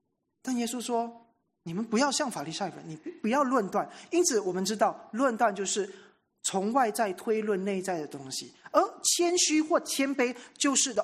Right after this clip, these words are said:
opposite，就是相反的，它是一个忘我的心态。所以有一个人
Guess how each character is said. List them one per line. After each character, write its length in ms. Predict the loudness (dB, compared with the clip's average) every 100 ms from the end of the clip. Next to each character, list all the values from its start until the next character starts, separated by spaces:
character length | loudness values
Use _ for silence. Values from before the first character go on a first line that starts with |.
| 2
opposite， 500 | 2 2 2 -2 -2
就 140 | -2
是 260 | 0 0 -2 -10 -8
相 280 | 0 2 2
反 280 | -4 -8 -10
的， 100 | -18 -20 _ _ _ _
它 140 | -2 2
是 320 | 2 0 -6 -16 _ _ _
一 120 | 0
个 140 | 4 2 2 -4 2
忘 400 | 2 2 0 0
我 180 | 0 0
的 100 | -2
心 320 | 0 0 0
态。 260 | -2 -4 -10 -20 _ _ _ _ _ _ _ _ _ _ _ _ _ _ _ _ _ -2
所 160 | 2
以 60 | 4
有 120 | 2
一 60 | 2
个 120 | 2
人 360 | 2 -2 -6